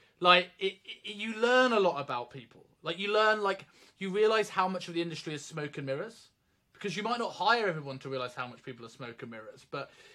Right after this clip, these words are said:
you see it. Like, I don't mind if I send a message to someone and they don't, it doesn't get read. People are busy, right? Like, you don't need to respond to little old me. Like, I'm not that proud. But, you know, like, sometimes you get a message from someone that goes,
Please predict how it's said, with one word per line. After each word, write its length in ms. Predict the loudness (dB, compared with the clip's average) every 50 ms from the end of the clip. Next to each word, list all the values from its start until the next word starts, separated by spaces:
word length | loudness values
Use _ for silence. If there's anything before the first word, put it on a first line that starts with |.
| _ _
you 140 | -12 -10 -10
see 400 | -10 -12 -10 -8 -6 -4 -4 -4
it. 160 | -6 -8 -14 _ _ -6
Like, 200 | -4 -4 -4 -4 -8 _ _ _ 0
I 140 | 2 2
don't 120 | 2 2 2
mind 380 | 0 0 0 0 -2 -2 -4
if 80 | -2 0
I 160 | 0 2 0
send 240 | 0 -2 -4 -4 -4
a 60 | -4
message 220 | -4 -6 -6 -8 -10
to 60 | -12
someone 300 | -10 -8 -8 -6 -8 -8
and 80 | -6
they 80 | -8 -8
don't, 320 | -8 -6 -4 -4 -4 -6 -8 _
it 140 | -14 -12 -10
doesn't 420 | -10 -10 -8 -10 -12 -14 -10 _
get 140 | -2 -2 -2 -2 -6
read. 260 | -8 -8 -8 -10 -12 _ _ _ _ -8
People 240 | -8 -6 -2 0
are 80 | -2 0
busy, 400 | -2 -4 -6 -6 -6 -6 -6 -6
right? 260 | -4 -4 -4 -6 -6 -8
Like, 240 | -8 -8 -8 -8 -8 _ _ _ _ _ _ _ _ -18 -12
you 140 | -8 -2 0
don't 180 | 0 0 0
need 160 | -2 -6 -8
to 140 | -6 -8 -8
respond 400 | -8 -10 -8 -6 -4 -4 -4 -4
to 160 | -6 -6 -6 -8 -8
little 260 | -8 -8 -6 -4 -2 -2
old 220 | -2 -2 -2 -4
me. 220 | -8 -8 -6 -6
Like, 180 | -6 -6 -8 -8
I'm 80 | -8 -8
not 180 | -8 -8 -8
that 200 | -10 -12 -12 -12
proud. 360 | -10 -8 -8 -6 -6 -8 -10 -12 -16 -20 -20 -20 -20 _ _
But, 100 | -12 -8
you 80 | -4 -2
know, 100 | 0 0
like, 180 | 2 2 0 0
sometimes 420 | -4 -8 -8 -6 -4 -2 -2 -2 -2
you 60 | -2
get 100 | -2 0
a 100 | -2 -2 -2
message 340 | -2 -2 -2 -4 -8 -14 -14
from 100 | -10 -8
someone 200 | -6 -6 -6 -6
that 80 | -4 -2
goes, 240 | -2 -2 -2 -4